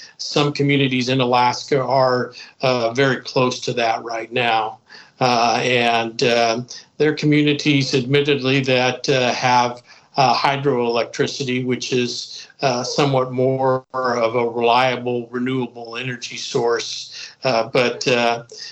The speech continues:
you know, we are, are looking to, uh, truly, uh, take, uh, advantage of the newest technologies,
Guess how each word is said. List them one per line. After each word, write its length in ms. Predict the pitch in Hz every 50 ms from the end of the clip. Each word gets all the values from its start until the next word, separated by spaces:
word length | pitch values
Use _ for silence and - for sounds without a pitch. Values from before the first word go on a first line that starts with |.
| - - _
you 140 | - 135 131
know, 520 | 127 127 123 123 123 123 120 123 - - - _
we 180 | - 147 156 156
are, 240 | 143 135 127 127 135
are 180 | 131 127 123
looking 340 | 123 135 139 139 - 139 123
to, 360 | - - 135 127 123 120 123
uh, 100 | 120 117 -
truly, 600 | - - 151 147 147 139 135 131 127 123 123 - - - - - - - -
uh, 300 | 127 127 127 127 127 123
take, 480 | 123 - 151 147 139 135 135 - - -
uh, 40 | 151
advantage 800 | 135 127 131 131 131 123 - - 135 131 131 139 135 123 113 131
of 140 | 127 117 -
the 60 | 117
newest 400 | 123 131 143 139 127 - - -
technologies, 1160 | 139 - - - 139 120 127 127 127 120 117 120 123 123 123 120 120 - - - - -